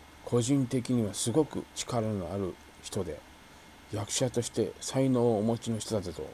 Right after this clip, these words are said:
思う。でも、裏では苦労をなさっていたんだな、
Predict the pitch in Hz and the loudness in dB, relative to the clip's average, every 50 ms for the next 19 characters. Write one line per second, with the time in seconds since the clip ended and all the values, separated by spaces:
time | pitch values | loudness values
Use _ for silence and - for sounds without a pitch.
0 | - - - - 107 107 104 92 78 - - - - - - - - - - - | -14 -14 -6 0 2 2 2 0 -2 -6 -14 -20 -20 -20 -20 -20 -20 -20 -20 -20
1 | - - - - - - - - - 104 104 98 87 80 85 - - - - - | -20 -20 -20 -20 -20 -20 -16 -6 -2 0 0 2 0 -2 -6 -12 -18 -20 -20 -20
2 | - - - - 107 113 120 120 110 110 98 92 85 - - - - 143 135 131 | -20 -18 -10 -4 0 2 2 2 2 2 0 -2 -4 -6 -6 -2 0 4 4 4
3 | 117 104 92 80 80 - - - - - - 135 131 - - - 98 104 - 139 | 4 4 0 -2 -8 -10 -10 -8 -6 -4 -2 -4 -4 -4 -6 -8 -8 -6 -4 -2
4 | 139 127 113 113 107 110 123 | 0 0 0 -2 -2 -4 -4